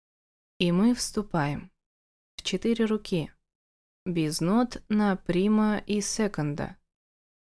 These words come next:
И уже через секунды наша музыка сливается. Звучит наполненно и гармонично. Пара фальшивых нот, думаю, никому не заметна,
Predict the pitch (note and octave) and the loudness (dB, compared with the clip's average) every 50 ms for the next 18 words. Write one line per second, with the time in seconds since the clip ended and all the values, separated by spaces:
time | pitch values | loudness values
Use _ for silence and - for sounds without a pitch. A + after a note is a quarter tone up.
0 | _ - F#3 F3+ E3+ E3+ E3+ F3 E3 D#3+ - - D#3+ D#3+ D3+ - - - C#3 C3+ | _ -2 0 0 0 0 0 0 -2 -2 -2 -4 -4 -4 -4 -6 -4 -4 -6 -6
1 | - - A3 A#3 A#3 A3 A3+ A3 - - _ _ _ _ _ _ - G3 A3+ B3 | -2 0 2 4 4 4 2 0 -2 -6 _ _ _ _ _ _ 0 2 2 2
2 | B3 - - A#3+ A3+ A3 A3 G#3+ - G#3 - G3+ G3 - - G3+ G3 G3+ A3 G#3+ | 2 4 4 6 6 6 4 2 0 -2 -2 -2 -4 -2 -2 -2 0 2 2 2
3 | F3 D#3 - - - - - - - _ _ _ _ _ _ _ _ _ _ _ | 2 2 0 -4 -6 -6 -6 -8 -10 _ _ _ _ _ _ _ _ _ _ _
4 | - E3+ E3 E3+ E3 E3 E3 - - E3 D#3 - D#3 D3+ D3 D3 - F3 G3+ A#3 | -6 -4 -4 -2 -2 -4 -2 -2 -2 -2 -2 -2 -2 -4 -4 -4 -2 0 2 2
5 | B3 A#3 A#3 A3+ A3 A3 A3 A3 - - - A#3+ B3+ B3 A3+ A#3 A3+ G#3+ G#3+ G#3+ | 4 4 4 4 4 4 4 2 0 -2 -2 -2 0 2 2 2 2 2 2 2
6 | G#3 G3+ F#3 D#3+ D3 - - - C3+ - - _ _ _ _ _ _ _ _ _ | 2 2 0 0 -2 -4 -6 -6 -8 -8 -10 _ _ _ _ _ _ _ _ _
7 | _ _ _ _ _ _ _ _ - F3 F3 E3+ E3 E3 - F3+ D#3+ E3 - - | _ _ _ _ _ _ _ _ -2 -2 0 0 -2 -2 -2 -2 -2 0 0 0
8 | - E3 D#3+ E3 - - - G3+ A3+ B3+ B3+ - - - - G3+ G#3 A3 A#3+ A#3+ | 0 0 -2 -2 -4 -2 0 2 2 2 0 -2 -6 -10 -6 -2 0 2 4 4
9 | A#3+ A#3+ A#3 A3+ A3 G#3+ G3+ - G3+ G3 F#3+ F#3 F#3 F#3 F#3 F3+ - G3 G#3+ A3 | 4 6 6 6 4 4 2 0 0 2 2 2 2 2 0 0 0 2 2 4
10 | A3 G3 E3+ - D#3+ D3 - | 4 2 0 -2 -4 -6 -6